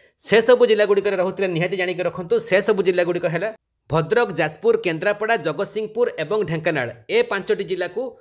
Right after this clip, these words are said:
ରେଡ୍ ଆଲର୍ଟ ବା ନାଲି ସତର୍କ ସୂଚନା ଜାରି କରାଯାଇଛି। ତା ଛଡ଼ା ସେମିତି ଆଉ ଦଶଟି ପାଖାପାଖି ଜିଲ୍ଲାମାନଙ୍କୁ ଅରେଞ୍ଜ ଆଲର୍ଟ ଜାରି କରାଯାଇଛି। ସେସବୁ ଜିଲ୍ଲାଗୁଡ଼ିକରେ ମଧ୍ୟ ରହୁଥିଲେ ନିହାତି ଜାଣିକି ରଖନ୍ତୁ।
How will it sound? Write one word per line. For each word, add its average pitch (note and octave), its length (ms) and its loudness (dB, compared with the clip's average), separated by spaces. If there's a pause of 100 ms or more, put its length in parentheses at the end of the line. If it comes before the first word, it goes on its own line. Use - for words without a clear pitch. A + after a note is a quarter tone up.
(220)
ରେଡ୍ F#3 280 2
ଆଲର୍ଟ A3 340 -2
ବା G#3+ 80 2
ନାଲି E3 260 -4
ସତର୍କ G3+ 340 -6
ସୂଚନା G3 300 -6
ଜାରି D#3+ 220 -4
କରାଯାଇଛି। F#3+ 460 -4 (440)
ତା E3+ 140 0
ଛଡ଼ା A3+ 260 -4 (280)
ସେମିତି A3 500 -4
ଆଉ D#3+ 240 2
ଦଶଟି G#3 360 -4
ପାଖାପାଖି F#3+ 440 -6
ଜିଲ୍ଲାମାନଙ୍କୁ F3+ 580 -4 (240)
ଅରେଞ୍ଜ E3 380 0
ଆଲର୍ଟ F#3 240 -2
ଜାରି F3+ 160 0
କରାଯାଇଛି। F3+ 480 -2
ସେସବୁ G3 400 -4
ଜିଲ୍ଲାଗୁଡ଼ିକରେ F3+ 500 -2
ମଧ୍ୟ E3+ 240 -4
ରହୁଥିଲେ E3+ 320 -2
ନିହାତି D3+ 320 -6
ଜାଣିକି F3 240 0
ରଖନ୍ତୁ। E3 320 -4